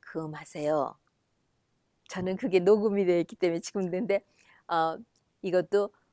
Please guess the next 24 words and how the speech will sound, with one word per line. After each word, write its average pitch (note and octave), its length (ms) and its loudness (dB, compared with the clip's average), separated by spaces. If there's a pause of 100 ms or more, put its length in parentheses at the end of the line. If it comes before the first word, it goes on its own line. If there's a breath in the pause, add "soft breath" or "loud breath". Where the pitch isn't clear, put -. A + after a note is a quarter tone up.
(100)
우리 F3 260 2
아주 F3 240 2
그 F3 200 -2
유명한, F3+ 600 -2
아, D#3+ 240 -4
유치파인 F3 720 -6
인스티튜션을 E3+ 1000 -6
이끌어 F3 360 -2
가신, F3+ 480 -2 (480)
아, F3+ 300 -8
지금은 G3 480 -4
아쉽게도 G3 560 -2
고인이 F3+ 460 0
되셨지만 E3+ 640 -4 (280 soft breath)
닥터 E3+ 420 -4
에가타 A3 460 -4
스트레시라고 A#3+ 640 -6
하시는, G3 500 -4 (300 soft breath)
아, D#3+ 220 2
그분이 F3 600 -4 (300)
이렇게 E3+ 360 0
카밍 C4 640 -6
다이엇이라고 F3+ 800 0
해서, D#3+ 420 -4